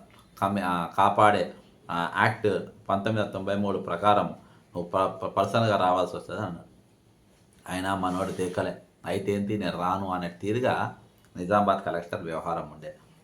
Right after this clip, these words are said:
కాబట్టి వాళ్ళు ఏం చేశారు నిన్న దినాన, in response to the af-, of-, uh, aforesaid directions of the commission, no complaints report of payment has been received from the,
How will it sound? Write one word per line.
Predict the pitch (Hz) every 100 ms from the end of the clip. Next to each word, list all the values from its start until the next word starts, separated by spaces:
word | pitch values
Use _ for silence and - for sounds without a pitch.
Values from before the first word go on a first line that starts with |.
| -
కాబట్టి | 92 90 95 113
వాళ్ళు | 90 87
ఏం | 98
చేశారు | 101 95 92
నిన్న | 87 85 87
దినాన, | 87 85 82 - - -
in | 85 101
response | 104 - 127 117 104 -
to | 95 95
the | 92 - - - -
af-, | 90 95
of-, | 104 107 98
uh, | 95 87 85 82 82 - 95
aforesaid | - 123 123 120 104 87 - - 90
directions | 107 113 - 101 -
of | 87
the | 87 -
commission, | 90 107 107 87 - - - -
no | 92 113 -
complaints | 104 101 104 107 98 90
report | 98 101 85
of | 85 -
payment | 101 104 98 85 - - 90
has | 92 87 -
been | 95 92 - 85
received | - 113 117 - - - - - -
from | 92 92 90
the, | 90